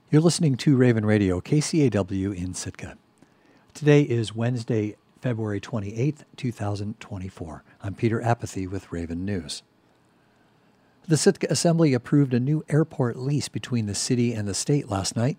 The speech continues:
clearing the way for the airport expansion project, which kicked off this week.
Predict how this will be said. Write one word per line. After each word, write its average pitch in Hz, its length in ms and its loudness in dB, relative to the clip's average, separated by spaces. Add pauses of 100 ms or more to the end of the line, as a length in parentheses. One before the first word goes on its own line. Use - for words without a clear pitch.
(140)
clearing 185 320 0
the 143 80 -2
way 143 200 2
for 127 220 -2
the 101 220 -2
airport 113 400 -2
expansion 117 560 -4
project, 110 480 -2
which 117 200 -4
kicked - 320 -2
off 135 280 -2
this - 240 -10
week. 110 280 -4